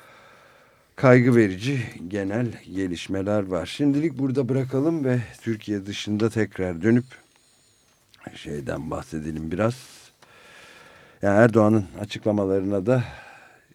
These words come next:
yeterince, yani terör örgütünün para toplamasına göz yumanlar falan diye bunu kendi vi-, vicda-, vicdanlarına izah etsinler diye sert bir konuşma yapmış Almanya'nın başkenti Berlin'de Türk Güç'ün ellinci yıl toplantısında.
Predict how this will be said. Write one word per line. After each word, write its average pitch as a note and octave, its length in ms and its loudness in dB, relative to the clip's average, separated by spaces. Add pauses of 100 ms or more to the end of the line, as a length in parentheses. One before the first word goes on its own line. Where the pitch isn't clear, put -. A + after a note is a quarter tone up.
(240)
yeterince, F2+ 720 -4
yani E2 320 -4
terör B2+ 340 6
örgütünün A2 520 4
para A2 260 4
toplamasına F2 600 0
göz G#2 340 4
yumanlar F2 480 0
falan F2 420 -2
diye F#2+ 200 -2
bunu A2 140 2
kendi G2+ 480 0
vi-, D#2 500 -6
vicda-, F#2+ 560 -2
vicdanlarına G2+ 600 2
izah G2+ 380 0
etsinler D#2+ 560 -4
diye A2+ 100 0
sert G#2 340 -2
bir A2 60 -4
konuşma F2+ 380 -4
yapmış - 320 -6
Almanya'nın E2 500 -2
başkenti D#2 560 -6
Berlin'de D#2 560 -2
Türk - 280 -6
Güç'ün F#2+ 320 -4
ellinci D#2+ 440 -2
yıl F#2+ 120 -4
toplantısında. D2 920 -8